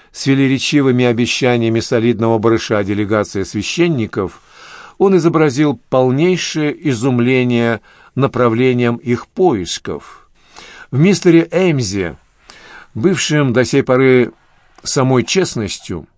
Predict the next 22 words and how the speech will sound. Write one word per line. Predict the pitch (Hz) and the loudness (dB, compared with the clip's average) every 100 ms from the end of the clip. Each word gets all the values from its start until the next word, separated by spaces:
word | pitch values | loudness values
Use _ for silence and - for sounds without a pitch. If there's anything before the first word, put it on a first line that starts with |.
| _ _ _ _ - - | _ _ _ _ -20 -20
с | - | -12
презрением | - 143 135 185 170 151 - | -2 0 2 2 2 0 -2
относившимся | 135 135 139 - 151 - 131 123 - 120 | -4 -2 -4 -2 -4 -4 -4 -4 -4 -4
ко | 127 | -4
всякого | - 131 127 117 | -4 -4 0 0
рода | 117 110 113 | 2 2 0
уверткам | 110 120 113 127 110 - - 101 92 | 0 -2 0 0 -2 -4 -4 -4 -4
и | - 120 | -4 -4
жульничеству, | 113 190 143 104 107 - - 98 87 - _ _ _ _ _ _ _ - - - - - | 0 0 -2 -4 -6 -8 -10 -8 -8 -10 _ _ _ _ _ _ _ -20 -20 -20 -14 -2
прорезался | 127 120 113 107 135 135 147 | 0 2 2 2 -2 -2 -2
новый | 127 110 110 | 0 0 0
характер. | 117 143 143 92 - 85 71 - _ _ _ _ _ _ - - - | -2 -4 -6 -8 -10 -10 -10 -18 _ _ _ _ _ _ -20 -12 -2
Он | 139 131 | 0 2
врал | 147 170 | 2 2
совершенно | - 127 127 - 175 175 160 | 0 0 -2 -2 -2 0 -2
как | 151 - | -4 -6
сивый | - 143 139 | -4 -2 0
мерин. | 127 98 85 71 69 _ _ _ _ - - - - | -2 -2 -4 -6 -12 _ _ _ _ -20 -20 -16 -2
Он | 139 139 | 2 2
врал | 135 156 156 147 - _ 107 | 2 2 4 2 0 _ -4
даже | 139 120 151 | -2 0 0
лучше, | 170 214 - - - 104 87 | 0 -2 -2 -6 -8 -8 -8